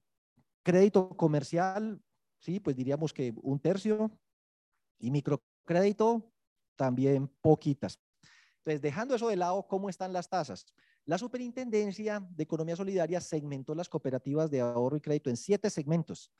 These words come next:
Y de hecho, el anterior superintendente, el doctor Serrano,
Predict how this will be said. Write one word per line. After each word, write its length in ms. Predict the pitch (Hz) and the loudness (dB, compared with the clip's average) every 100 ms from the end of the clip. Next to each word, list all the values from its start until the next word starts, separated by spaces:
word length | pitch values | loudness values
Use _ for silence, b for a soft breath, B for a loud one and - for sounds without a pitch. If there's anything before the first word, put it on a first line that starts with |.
| b b b | b b b
Y 80 | 147 | -2
de 100 | 147 | -2
hecho, 180 | - | -4
el 60 | 180 | -8
anterior 320 | 160 139 131 | -6 -6 -8
superintendente, 800 | 143 160 131 117 113 180 196 160 135 | -8 -8 -8 -8 -6 -6 -6 -10 -10
el 120 | 123 | -10
doctor 300 | 113 - 117 | -10 -8 -8
Serrano, 640 | 147 139 160 208 214 180 | -6 -4 -2 0 0 -2